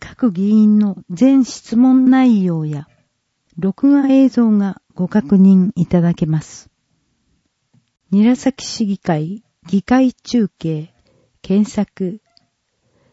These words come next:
動画はこちらから、キューアールコードが載っています。代表質問。宮川文則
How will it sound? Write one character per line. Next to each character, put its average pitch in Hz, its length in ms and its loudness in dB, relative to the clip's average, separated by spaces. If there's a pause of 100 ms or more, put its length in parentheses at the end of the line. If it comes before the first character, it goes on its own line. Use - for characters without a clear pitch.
(640)
動 226 220 6
画 269 180 6
は 247 160 4
こ - 180 -2
ち - 160 -6
ら 202 140 0
か 185 160 -4
ら、 175 240 -8 (880)
キ 247 140 2
ュ 269 160 4
ー 262 160 2
ア 262 40 2
ー - 40 0
ル - 100 -8
コ 240 260 2
ー 196 40 0
ド 180 100 0
が 156 160 0
載 147 120 -2
っ - 20 -8 (180)
て 170 80 -2
い 165 100 0
ま 151 180 -2
す。 - 300 -20 (3000)
代 214 240 4
表 294 340 0
質 - 360 -8
問。 156 400 -4 (800)
宮 254 320 0
川 294 280 -2
文 262 400 0
則 247 160 0